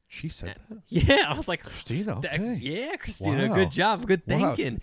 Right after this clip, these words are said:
Speaker 1: I didn't
Speaker 2: And
Speaker 1: really
Speaker 2: that
Speaker 1: put
Speaker 2: got
Speaker 1: two
Speaker 2: me
Speaker 1: and
Speaker 2: thinking
Speaker 1: together.
Speaker 2: about it. And then when you brought that up, I was like, "Wow, like, I guess that's actually a thing." That'd be pretty cool. I think he'd be a good fit.
Speaker 1: Uh, look, he, he just destroyed records this year. On the big
Speaker 2: Yeah,
Speaker 1: and,
Speaker 2: oh,
Speaker 1: and
Speaker 2: it's,
Speaker 1: destroyed
Speaker 2: yeah.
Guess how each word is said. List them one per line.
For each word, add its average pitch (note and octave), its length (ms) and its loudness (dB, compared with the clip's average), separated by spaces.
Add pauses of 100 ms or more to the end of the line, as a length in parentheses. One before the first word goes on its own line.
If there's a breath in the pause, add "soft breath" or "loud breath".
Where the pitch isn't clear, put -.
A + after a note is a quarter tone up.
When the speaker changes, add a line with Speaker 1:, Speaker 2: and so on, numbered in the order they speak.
(100)
Speaker 1:
I C#3 140 2
didn't G#3+ 100 4
Speaker 2:
And F3 80 6
Speaker 1:
really E3 100 6
Speaker 2:
that F#3 80 4
Speaker 1:
put F#3 60 2
Speaker 2:
got F3+ 80 0
Speaker 1:
two F#3 40 4
Speaker 2:
me F3+ 60 6
Speaker 1:
and F3 60 4
Speaker 2:
thinking G3+ 220 4
Speaker 1:
together. C3 140 4
Speaker 2:
about A#2 140 4
it. A2 180 -8
And C3+ 120 -4
then D3+ 80 4
when D#3+ 120 4
you D3+ 60 4
brought D3+ 260 6
that C#3+ 80 2
up, E3 120 6
I B2 80 6
was A2+ 80 0
like, A2 200 -12
"Wow, E3 420 0
like, A#2 240 -8
I A#2+ 80 -2
guess - 340 -2 (180)
that's D#3 160 -2
actually C#3+ 300 -2
a A2 80 -6
thing." D#3+ 340 -4 (480)
That'd A#2+ 160 -10
be F3 60 -8
pretty F#3 260 -2
cool. F#3 200 -2
I A#2+ 80 2
think D#3 160 -2
he'd E3+ 100 -4
be F3 80 2
a E3 40 2
good E3+ 140 0
fit. - 220 -6 (560)
Speaker 1:
Uh, F3+ 460 0 (580)
look, C3 220 0
he, G#2+ 160 -4 (180)
he A#2 400 -4 (120)
just A#2 200 -6
destroyed A2 440 -6
records F#2 400 -8
this F2 220 -14
year. F2 180 -10
On F2 80 -14
the F2 60 -12
big D#2+ 140 -4
Speaker 2:
Yeah, F#2+ 120 -8
Speaker 1:
and, F#2+ 100 -10
Speaker 2:
oh, A#2+ 200 0
Speaker 1:
and - 80 -10 (160)
Speaker 2:
it's, B2 100 -10
Speaker 1:
destroyed A2+ 500 -4
Speaker 2:
yeah. A2 80 -2